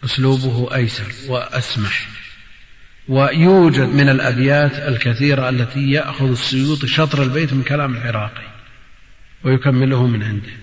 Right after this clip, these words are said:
العراقي يهتم بالتعاريف والخلاف فيها، يهتم بالأمثلة، يهتم بالتقسيم،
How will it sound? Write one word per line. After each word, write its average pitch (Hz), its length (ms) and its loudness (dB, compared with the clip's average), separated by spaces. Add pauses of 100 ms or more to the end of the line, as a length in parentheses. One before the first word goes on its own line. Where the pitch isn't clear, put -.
(760)
العراقي 147 520 4
يهتم 139 560 2
بالتعاريف 123 920 -2
والخلاف 110 420 -2 (100)
فيها، 107 300 -10 (960)
يهتم 131 480 2
بالأمثلة، 123 720 0 (540)
يهتم 127 400 0
بالتقسيم، 123 1040 -4